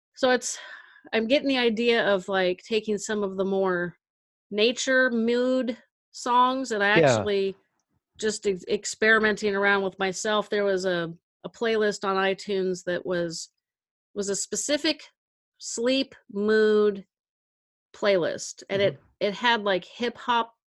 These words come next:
Speaker 1: roots, and I'm not a real big hip hop person, so I thought, "Well, okay, what does that sound like?" 'Cause I'm like, "That to me sounds like polar opposites here."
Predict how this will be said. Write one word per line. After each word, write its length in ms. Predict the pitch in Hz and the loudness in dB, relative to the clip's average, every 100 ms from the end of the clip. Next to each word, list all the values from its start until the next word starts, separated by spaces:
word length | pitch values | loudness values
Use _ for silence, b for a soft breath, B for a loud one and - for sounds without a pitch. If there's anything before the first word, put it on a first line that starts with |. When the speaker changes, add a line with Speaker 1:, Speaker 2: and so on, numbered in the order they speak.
| _ _ _ _ _ _ _ _ _ _ 220 | _ _ _ _ _ _ _ _ _ _ -8
Speaker 1:
roots, 720 | 196 196 311 381 - - - _ _ | 2 4 2 0 -10 -14 -16 _ _
and 120 | 226 | 0
I'm 120 | 254 247 | 2 2
not 220 | 233 - | -2 -2
a 80 | 202 | 0
real 140 | 196 | 0
big 180 | 196 190 | 0 -2
hip 200 | 175 196 | -2 -4
hop 240 | - 247 - | -2 -2 0
person, 460 | 294 294 339 349 B B B B B _ | 0 0 -2 -2 B B B B B _
so 140 | 240 | -6
I 60 | 233 | -2
thought, 240 | 254 247 | 0 0
"Well, 260 | 349 381 311 | 0 2 0
okay, 200 | 311 240 | 0 0
what 120 | 247 | 2
does 100 | 302 | 4
that 180 | 196 302 | 4 2
sound 260 | - 185 180 | 4 2 2
like?" 200 | 175 175 | -2 -2
'Cause 160 | 190 190 | -2 -2
I'm 120 | 196 | 0
like, 240 | 190 180 | -2 -2
"That 200 | 214 220 | -4 -6
to 120 | - 233 | -8 -4
me 180 | 226 | -2
sounds 440 | 220 220 202 185 - | -2 -2 -2 -4 -2
like 280 | 196 190 - | -2 -2 -4
polar 300 | 233 214 202 | 0 2 2
opposites 500 | 214 208 - 180 - | 2 -2 -4 -6 -4
here." 360 | 180 170 165 | -4 -2 -6